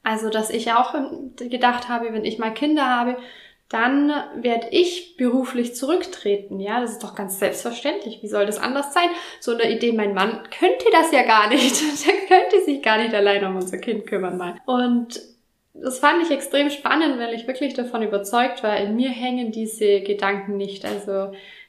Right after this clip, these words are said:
ja, ich bin emanzipiert, ich will, wollte schon immer selbstständig sein.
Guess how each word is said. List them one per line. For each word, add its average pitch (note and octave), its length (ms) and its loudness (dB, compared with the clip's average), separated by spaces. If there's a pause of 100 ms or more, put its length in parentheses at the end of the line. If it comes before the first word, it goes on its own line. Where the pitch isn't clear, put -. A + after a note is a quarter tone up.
(300)
ja, A3 300 -2
ich - 200 -4
bin A#3 180 0
emanzipiert, A3 880 2
ich - 220 -6
will, G3 380 -2
wollte G#3 260 -4
schon G3+ 200 -6
immer C#4 260 0
selbstständig A3+ 720 -2
sein. G#3+ 540 -4